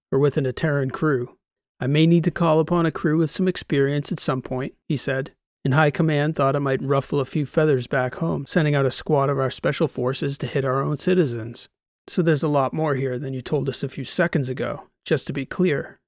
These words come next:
Soch said, "we've all done our share of killing, Transom.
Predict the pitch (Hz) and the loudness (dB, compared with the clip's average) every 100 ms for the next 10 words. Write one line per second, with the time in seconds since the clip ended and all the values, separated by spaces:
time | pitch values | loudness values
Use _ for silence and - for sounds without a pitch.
0 | - - 143 131 - 143 143 - _ - | -12 -2 0 0 -4 -6 -8 -14 _ 0
1 | 151 156 151 151 143 135 - 139 131 123 | 4 4 4 2 2 0 0 0 0 -2
2 | - 143 139 123 - 135 139 139 139 | -2 -2 -2 -4 -4 -6 -6 -10 -10